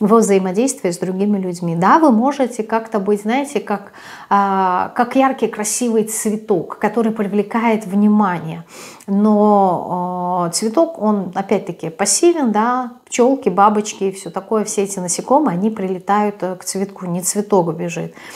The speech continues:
А, цветок, он просто есть, да, он как-то вот, э, заметьте меня, по девятке кубков всегда проходит, э, характеристика людей, которые очень яркие, но при этом они ничего не дают, а только лишь берут.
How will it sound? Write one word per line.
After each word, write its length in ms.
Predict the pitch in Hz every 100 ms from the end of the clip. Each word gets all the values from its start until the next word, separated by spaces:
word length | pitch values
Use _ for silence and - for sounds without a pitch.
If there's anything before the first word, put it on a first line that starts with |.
| - - _
А, 380 | - 165 160 170
цветок, 420 | - 196 359 359
он 100 | 170
просто 320 | 214 220 -
есть, 500 | 190 175 175 147 147
да, 200 | 175 226
он 140 | 196 170
как-то 340 | 170 - 170
вот, 260 | 156 - -
э, 220 | 147 160 - - - -
заметьте 640 | 190 233 254 226 160 165
меня, 220 | 160 151
по 120 | 151
девятке 380 | 175 196 202 202
кубков 380 | 196 - - 208
всегда 420 | - 175 202 262
проходит, 720 | 254 - - 208 202 202 196 -
э, 380 | 180 185 185 175 156 165 - - - - -
характеристика 800 | 220 220 240 233 247 - 220 196
людей, 560 | 196 196 254 349 349
которые 800 | 214 214 214 226 226 220 214 196
очень 480 | 220 220 - 214 220
яркие, 800 | 208 214 185 175 165 - 240 285
но 180 | 214 202
при 200 | 202 220
этом 320 | 302 262 233
они 300 | 202 214 240
ничего 500 | 240 226 220 220 240
не 160 | 208 196
дают, 460 | 202 226 370 403 -
а 60 |
только 400 | 165 262 302 294
лишь 260 | 202 208 208
берут. 460 | 180 208 226 180